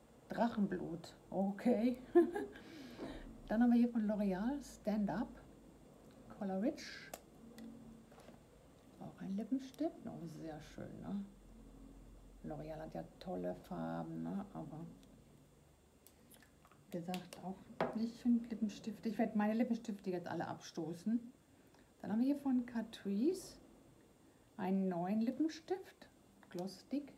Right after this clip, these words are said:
Den kann ich jetzt nicht aufmachen, weil der ist noch zu.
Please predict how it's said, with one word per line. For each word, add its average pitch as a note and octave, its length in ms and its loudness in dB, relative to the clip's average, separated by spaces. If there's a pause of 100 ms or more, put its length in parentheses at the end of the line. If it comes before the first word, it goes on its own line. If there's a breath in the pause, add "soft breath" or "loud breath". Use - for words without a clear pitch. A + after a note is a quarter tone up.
(120)
Den F3 140 -2
kann F#3+ 160 0
ich G#3 140 0
jetzt G3+ 120 -4
nicht G#3+ 200 -2
aufmachen, B3 480 0
weil F3+ 100 0
der D3+ 120 -4
ist - 120 -6
noch E3 140 -4 (100)
zu. D4 440 4